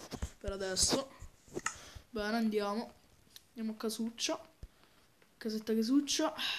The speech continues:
Sto andando ovviamente ai vari mostri. Perfetto, ragazzi, ce l'abbiamo fatta. Una grande avventura. Non sto scherzando, dai, che avventura era quella.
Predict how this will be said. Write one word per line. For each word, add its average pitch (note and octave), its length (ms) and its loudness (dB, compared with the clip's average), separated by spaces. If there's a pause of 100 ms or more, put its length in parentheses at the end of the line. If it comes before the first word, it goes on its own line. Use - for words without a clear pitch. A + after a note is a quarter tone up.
(1800)
Sto - 80 -14
andando G#3+ 500 -4
ovviamente G#3 760 0
ai G3+ 320 2
vari G#3+ 300 2
mostri. G#3 760 2 (2500)
Perfetto, A#3+ 560 4
ragazzi, B3+ 560 10
ce C4+ 100 6
l'abbiamo A#3+ 340 6
fatta. A3+ 600 6 (260)
Una A3+ 220 0
grande B3 400 2
avventura. G#3 580 0
Non G3+ 140 -6
sto G3 160 0
scherzando, G3 720 -4
dai, F#3+ 160 -4
che G3 60 -4
avventura G#3 540 -8
era D#3+ 120 2
quella. E3+ 280 0